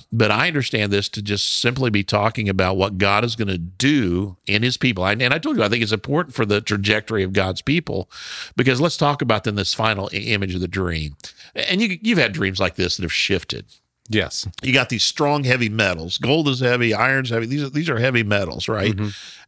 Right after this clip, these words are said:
Speaker 1: And, um, a rock comes, and it's described as not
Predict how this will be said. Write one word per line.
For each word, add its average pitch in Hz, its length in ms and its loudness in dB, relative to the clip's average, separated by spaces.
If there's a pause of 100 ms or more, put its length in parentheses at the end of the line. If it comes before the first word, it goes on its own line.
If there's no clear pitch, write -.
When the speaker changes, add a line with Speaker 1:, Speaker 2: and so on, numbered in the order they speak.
Speaker 1:
And, 113 440 0 (100)
um, 104 400 0 (520)
a 107 120 4
rock 123 520 0
comes, 101 600 -4
and 113 120 2
it's 107 160 -2
described 135 600 0
as 113 180 -2
not 120 560 0